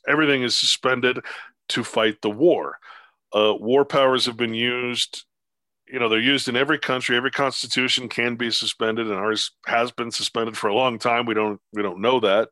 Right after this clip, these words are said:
but, uh, the Senate even did a, a whole study on this, on the subject, telling us that.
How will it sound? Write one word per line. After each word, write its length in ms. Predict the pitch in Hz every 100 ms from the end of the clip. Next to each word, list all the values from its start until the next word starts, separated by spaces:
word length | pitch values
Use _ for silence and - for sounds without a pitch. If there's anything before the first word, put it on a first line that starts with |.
| -
but, 160 | 101 - -
uh, 300 | 110 104 104 - - - - - _ _ _ _ _ 113
the 480 | 120 113 110 110 110
Senate 380 | - 143 131
even 240 | 120 110 107
did 160 | 110
a, 260 | 107 104 101 - -
a 60 |
whole 140 | 107 110
study 360 | - 135 135
on 200 | 87 80
this, 180 | 80 -
on 180 | 85 92
the 80 | 92
subject, 520 | - 92 87 95 90 _ _ _ _ -
telling 380 | 156 156 113
us 180 | 92 -
that. 280 | 127 120 104